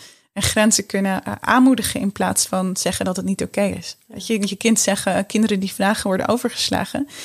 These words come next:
Je vertelt je kind, "Je mag geen verlangens hebben, je mag ze helemaal niet uitspreken."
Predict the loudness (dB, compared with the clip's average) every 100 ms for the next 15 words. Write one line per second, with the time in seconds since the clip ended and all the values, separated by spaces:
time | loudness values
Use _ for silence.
0 | -16 -10 -6 -2 0 0 0 -4 -2 -2
1 | -2 -4 -4 -4 0 2 2 2 -2 -2
2 | -2 -2 0 4 4 6 4 2 -2 -4
3 | -4